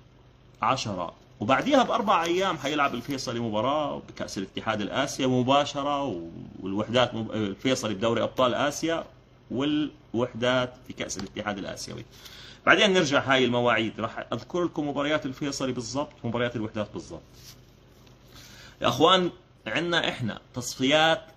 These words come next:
كأس العالم ألفين وستة وعشرين. نعرف إنه الأردن حيلعب تصفيات كأس ال-، آه، العالم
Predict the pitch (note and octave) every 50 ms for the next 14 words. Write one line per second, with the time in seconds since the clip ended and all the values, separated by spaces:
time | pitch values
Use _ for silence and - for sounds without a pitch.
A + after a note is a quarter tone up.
0 | _ - D3+ - - - - - D#3 D#3 C#3+ C3 C#3 C#3+ C#3 A#2+ A2 G2 F2+ E2+
1 | - - - - - - - - - - _ - - _ _ _ _ - _ _
2 | - - _ - - - - - - - F#2+ F#2+ - - C3 C3+ C#3+ D3 D3+ E3
3 | - - - - - - - - E3 - - - E3 D#3+ D#3 D#3 - - D#3+ D#3+
4 | C#3 G2+ E2+ - - - - - _ _ _ _ - - - - G#2+ A2 G#2+ A2+
5 | A2+ - - G2+ G#2+ G#2 G2+ G#2+ A#2 A2+ A2+ A2 A2 G#2+ - - G2+ A2 A#2+ A#2
6 | G2+ - - - G2 - - G2+ G#2+ A#2+ A#2+ A2 - - - - - C3 C3 B2+
7 | - - - - B2+ A#2 G#2+ G2 - - - - - - - - - - - -
8 | - G#2 G2+ G2 G2+ G2 G2 F#2+ F#2+ - - - - - - - - - - -
9 | - - - - _ - - _ _ - - - - - G2+ G2+ G#2 A#2 B2+ C#3
10 | C3+ C3+ C3+ C#3